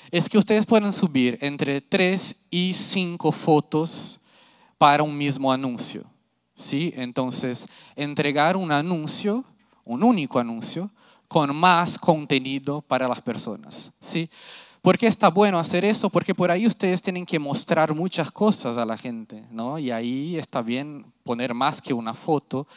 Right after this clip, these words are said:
en un único anuncio para que la gente reciba más informaciones en un único contenido, ¿sí? Entonces, por ejemplo, si yo tengo una inmobiliaria y yo quiero vender un apartamento, yo puedo poner una foto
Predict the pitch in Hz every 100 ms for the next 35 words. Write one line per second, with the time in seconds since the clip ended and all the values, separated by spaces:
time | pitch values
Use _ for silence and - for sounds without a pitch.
0 | - - - 127 127 160 175 135 131 120
1 | 113 110 - 151 - - - - - 135
2 | 131 - 123 120 147 143 131 135 127 -
3 | 151 147 143 135 135 139 127 117 - 147
4 | 147 139 151 139 139 160 156 156 143 135
5 | 123 117 113 101 120 _ - 165 180 -
6 | - - - - 143 151 143 143 - 123
7 | 113 143 135 127 127 120 131 135 - 135
8 | 139 139 143 139 - - - - - 135
9 | 139 135 139 135 131 135 135 131 123 160
10 | 202 143 135 160 220 _ - - - 139
11 | 131 135 131 120 135 135 143 143 135 135
12 | 131 127 139 131 135 - 131 147 139 123
13 | 113 127 165 147 117 123 120 120 123 120
14 | 120 131 113 - 131 123 123 131 123